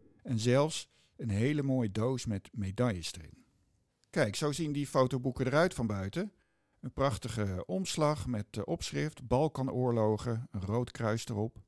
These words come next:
En van binnen mooi foto's keurig ingeplakt en overal onderschriften erbij met, en dat is natuurlijk voor een historicus heel belangrijk,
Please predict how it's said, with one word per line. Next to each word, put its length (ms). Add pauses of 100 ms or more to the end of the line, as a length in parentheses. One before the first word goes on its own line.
(400)
En 160
van 160
binnen 460
mooi 340
foto's 480
keurig 300
ingeplakt 800
en 120
overal 540
onderschriften 720
erbij 460 (400)
met, 300
en 100
dat 180
is 40
natuurlijk 280
voor 160
een 60
historicus 500
heel 160
belangrijk, 600